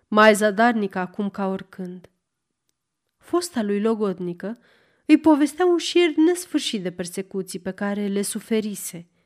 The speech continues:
din partea tutorelor ei, care voise să o silească să se căsătorească cu fiul lui.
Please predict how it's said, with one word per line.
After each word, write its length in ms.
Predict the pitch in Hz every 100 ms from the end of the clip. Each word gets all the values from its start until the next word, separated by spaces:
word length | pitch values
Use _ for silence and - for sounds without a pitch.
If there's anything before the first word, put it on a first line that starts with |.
| _ -
din 120 | 196
partea 380 | 202 196 196 180
tutorelor 760 | - _ 208 196 185 175 175 180
ei, 380 | 180 190 175 170 _ _ _ _ _ _ _ _
care 540 | - 240 233 240 233 -
voise 520 | - 247 311 302 294
să 140 | 247 247
o 40 |
silească 640 | 233 - 247 240 208 - 185
să 160 | -
se 180 | 185 202
căsătorească 800 | 190 202 202 190 196 208 - 202
cu 160 | -
fiul 440 | 202 - 208 190 185
lui. 280 | 170 165